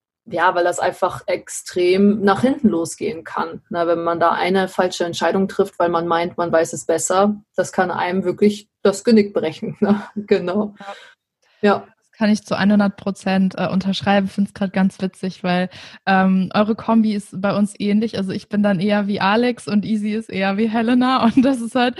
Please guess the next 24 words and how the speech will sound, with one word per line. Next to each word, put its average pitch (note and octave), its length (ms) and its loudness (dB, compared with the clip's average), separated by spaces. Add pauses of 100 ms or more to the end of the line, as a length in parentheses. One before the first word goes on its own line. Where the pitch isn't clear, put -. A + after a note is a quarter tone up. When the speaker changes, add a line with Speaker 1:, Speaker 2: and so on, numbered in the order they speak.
(300)
Speaker 2:
im, A3 320 2
im A3+ 120 4
Nachhinein A3 480 2
aber G#3+ 200 2
total G#3 420 -6
wichtig, F3+ 460 -6
ne? A#3 180 -2
Weil G#3 120 0
manchmal A3 460 0 (280)
fühlt - 240 -2
man A3+ 160 4
sich A3 180 -6
dann G3 160 0
aufgehalten C4+ 760 -2
von C4 200 -2
dem B3+ 140 0
anderen, C4 440 0
weil A3+ 120 2
man G#3 260 2
will D4 140 2
das C4 220 -2
unbedingt C4 760 2
und, G#3+ 240 2
Speaker 1:
Mhm. G#3 120 4